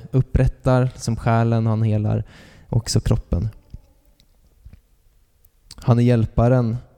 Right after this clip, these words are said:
eh, som, som hjälper oss och som är, är nära oss. Eh, som, eh, vad heter hon? Kra-, Katarina Burman berättade om i, jag tror det var förra veckan, att, eh, Claes har ju ramlat,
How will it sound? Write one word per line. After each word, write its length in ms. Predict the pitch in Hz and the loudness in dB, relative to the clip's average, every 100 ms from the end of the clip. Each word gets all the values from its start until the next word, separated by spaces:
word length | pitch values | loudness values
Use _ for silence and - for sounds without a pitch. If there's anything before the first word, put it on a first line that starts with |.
| - | -8
eh, 240 | 110 104 | -6 -4
som, 360 | - - 113 110 | -4 0 0 0
som 180 | - 117 | 0 2
hjälper 420 | 120 135 - 110 | 4 2 0 -2
oss 240 | 110 - | -2 -6
och 180 | - 123 | -8 -6
som 180 | - 117 | -2 0
är, 240 | 113 110 - - - - | 0 0 -6 -14 -20 -16
är 140 | - 110 | -2 2
nära 380 | 110 104 107 120 | 4 4 4 2
oss. 360 | 107 - - - - - - 156 - _ _ _ - | 2 -4 -10 -16 -20 -20 -20 -20 -20 _ _ _ -16
Eh, 340 | 131 117 123 | -8 -8 -8
som, 480 | 120 110 110 104 101 | -4 2 4 4 4
eh, 140 | 98 98 - - - - - - - - _ _ _ - | 4 2 -2 -20 -20 -20 -20 -20 -20 -20 _ _ _ -2
vad 60 | |
heter 180 | 117 98 | 0 0
hon? 60 | 101 | 0
Kra-, 220 | 123 123 | 2 0
Katarina 520 | - 123 127 127 117 | 0 2 2 2 0
Burman 560 | 113 135 117 101 101 120 - | 0 2 2 0 -4 -8 -8
berättade 500 | 110 110 - 104 104 | -4 -4 -4 -2 0
om 240 | 104 104 | -2 -2
i, 220 | 104 104 - | -2 -2 -6
jag 80 | - | -10
tror 100 | - | -2
det 40 | 107 | 0
var 80 | |
förra 240 | 107 110 113 | 2 2 2
veckan, 400 | 110 - 104 104 - - - | 0 0 -4 -4 -10 -20 -20
att, 180 | - - | -16 -2
eh, 80 | - | 0
Claes 380 | - 127 117 - | 4 4 4 2
har 80 | 107 | 2
ju 80 | |
ramlat, 680 | 110 104 117 110 - - - | 2 2 0 0 -4 -12 -16